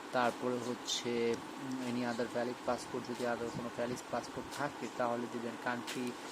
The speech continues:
কান্ট্রি যা উল্লেখ করে দিবেন, পাসপোর্ট নাম্বার উল্লেখ করে দিবেন। তারপরে এইখানে দেওয়ার পরে সেভ and কন্টিনিউ এইভাবে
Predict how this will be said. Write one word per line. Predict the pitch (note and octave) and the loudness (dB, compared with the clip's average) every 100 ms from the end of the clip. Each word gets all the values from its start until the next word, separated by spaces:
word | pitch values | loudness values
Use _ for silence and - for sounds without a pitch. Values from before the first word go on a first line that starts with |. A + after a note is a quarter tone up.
| - - | -8 -2
কান্ট্রি | B2+ A#2+ - B2+ | -2 0 -2 0
যা | B2 | 2
উল্লেখ | B2 B2 A#2+ - | 2 2 0 0
করে | A#2+ | -2
দিবেন, | A#2+ A#2 | -2 -2
পাসপোর্ট | B2 - B2+ - | -4 -4 -6 -2
নাম্বার | B2 B2 A#2 A#2 A#2 - - - - - - - - | -2 -2 2 4 2 -2 -8 -8 -8 -8 -8 -8 -4
উল্লেখ | C#3 C3 A#2+ | 2 4 4
করে | - A#2+ | 4 4
দিবেন। | A#2 A#2 A2+ A#2 B2 - - | 4 4 2 0 -4 -8 0
তারপরে | A#2 A2+ - B2+ D#3 - - C3 | 4 4 4 4 4 0 -6 -4
এইখানে | A#2+ - B2 A#2+ | -4 -2 -2 0
দেওয়ার | C3 A#2+ - | 2 2 2
পরে | B2+ | -4
সেভ | - B2 | 0 0
and | A#2+ | 0
কন্টিনিউ | B2 A2+ B2 | -2 -2 -2
এইভাবে | B2+ A#2 A#2 B2+ | -2 -2 0 -2